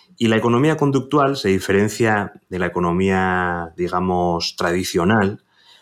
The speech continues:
porque introduce aspectos psicológicos o emocionales en sus modelos para entender y prever el comportamiento de los actores económicos.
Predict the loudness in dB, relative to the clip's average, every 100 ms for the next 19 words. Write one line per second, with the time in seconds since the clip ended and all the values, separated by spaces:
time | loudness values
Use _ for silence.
0 | _ _ -4 0 2 4 2 2 0 0
1 | -4 -2 -2 -2 0 0 0 -2 -6 -6
2 | -8 -8 -4 0 0 0 0 0 -2 -2
3 | -2 0 2 4 2 0 -2 -2 0 0
4 | 2 2 2 0 0 2 2 -2 -14 _
5 | -8 -6 -4 -2 -2 -2 0 0 0 0
6 | 0 0 -2 -6 -4 -4 -2 -6 -12 -16
7 | -16